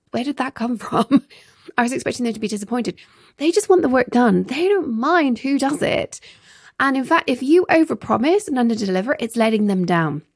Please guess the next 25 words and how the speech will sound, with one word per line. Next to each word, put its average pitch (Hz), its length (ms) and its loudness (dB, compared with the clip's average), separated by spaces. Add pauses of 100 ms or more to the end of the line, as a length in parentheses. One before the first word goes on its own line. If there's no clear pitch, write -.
(240)
So 240 200 2 (600)
I 240 80 2
want 285 180 2
you 440 80 6
to 480 60 4
practice - 540 -4
active 240 360 0
listening, - 460 -4 (280)
show - 280 0
empathy 330 360 4
to 240 120 0
those 214 240 0
around 226 260 0
you, 196 140 2 (420)
and 220 140 -4
offer 254 260 2
alternatives. 220 580 -2
It 240 140 -4
might 247 260 2
be - 80 -12
quite - 240 -2
surprising 214 540 2
to 214 120 -6
you 175 280 0 (600)
how 311 380 2